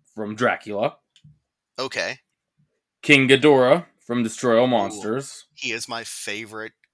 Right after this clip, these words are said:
Speaker 2: kaiju.
Speaker 1: Oh, you think that's tricky? Don't worry. There's more coming that's gonna trip you up.
Speaker 2: <laughs>
Speaker 1: Belial from Basket Case.
Speaker 2: Yeah, I'm already having trouble.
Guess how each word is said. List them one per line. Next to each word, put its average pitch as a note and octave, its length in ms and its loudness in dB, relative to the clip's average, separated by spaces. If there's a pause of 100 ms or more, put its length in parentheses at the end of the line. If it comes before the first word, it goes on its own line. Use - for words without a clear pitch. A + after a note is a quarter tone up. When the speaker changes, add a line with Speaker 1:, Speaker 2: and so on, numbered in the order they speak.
(100)
Speaker 2:
kaiju. E2 480 -16 (760)
Speaker 1:
Oh, A2 60 -4
you G#2+ 100 -2
think A#2+ 180 -4
that's A#2 180 0
tricky? G#2 360 -8
Don't A2 220 -2
worry. G#2 180 -2
There's A2 140 -2
more A2 200 -4
coming G2+ 240 -8
that's F#2 140 -14
gonna G2 140 -10
trip - 200 -10
you F#2+ 140 -6
up. - 160 -8 (280)
Speaker 2:
<laughs> - 120 -8 (800)
Speaker 1:
Belial C#3 720 8 (120)
from B2 200 0
Basket G2 420 4
Case. - 560 -8 (220)
Speaker 2:
Yeah, A#2+ 320 0
I'm A#2+ 120 -2
already G2+ 360 -6
having F2+ 260 -8
trouble. F#2 380 -10